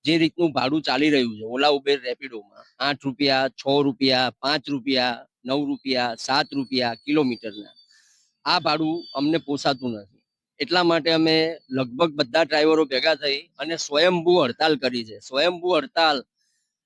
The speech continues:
અમે કોઈને કોઈ પણ જાતનું હેરાનગતિ કરતા નથી, કોઈ પણને કોઈ પણ જાતની દાદાગીરી કરતા નથી. અમે જાતે શાંતિથી ઊભા રહીને એમને સમજાવીએ છીએ કે, "ભાઈ, તમને આ ભાડું પોસાય છે,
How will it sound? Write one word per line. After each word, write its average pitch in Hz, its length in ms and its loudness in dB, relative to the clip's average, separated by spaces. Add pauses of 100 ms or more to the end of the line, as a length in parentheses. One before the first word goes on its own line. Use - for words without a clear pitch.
(280)
અમે 165 180 2
કોઈને 180 540 2
કોઈ 175 220 0
પણ 190 220 0
જાતનું 175 680 -2 (280)
હેરાનગતિ 170 540 0
કરતા 156 320 0
નથી, 120 400 -8 (300)
કોઈ 165 140 2
પણને 180 380 -4
કોઈ 170 220 -8
પણ 180 160 -8
જાતની 180 680 -2 (260)
દાદાગીરી 165 500 2
કરતા 151 340 0
નથી. 127 360 -4 (380)
અમે 160 200 0
જાતે 147 340 -6 (240)
શાંતિથી 156 420 0
ઊભા 156 260 4
રહીને 175 200 4
એમને 170 180 0
સમજાવીએ 160 520 2
છીએ 170 200 0
કે, 160 120 -14
"ભાઈ, 160 140 -2
તમને 156 260 -8
આ 156 100 2
ભાડું 131 280 -4
પોસાય 139 380 -2
છે, 160 240 -4